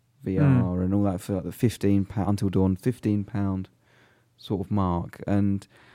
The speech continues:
Speaker 1: um, and I'm worried that the more expensive stuff and perhaps the, the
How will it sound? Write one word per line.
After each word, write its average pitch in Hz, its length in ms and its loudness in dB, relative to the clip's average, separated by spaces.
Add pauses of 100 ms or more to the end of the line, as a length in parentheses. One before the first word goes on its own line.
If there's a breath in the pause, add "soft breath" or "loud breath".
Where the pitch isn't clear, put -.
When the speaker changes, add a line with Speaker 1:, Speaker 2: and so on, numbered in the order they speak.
(400 soft breath)
Speaker 1:
um, 107 520 8 (260)
and 110 160 4
I'm 113 120 8
worried 127 300 10
that 110 280 2
the 107 360 6 (180)
more 110 260 2
expensive 104 540 -2
stuff - 420 -4
and 127 220 -2 (100)
perhaps - 360 -4
the, 87 200 -6 (100)
the 90 200 -4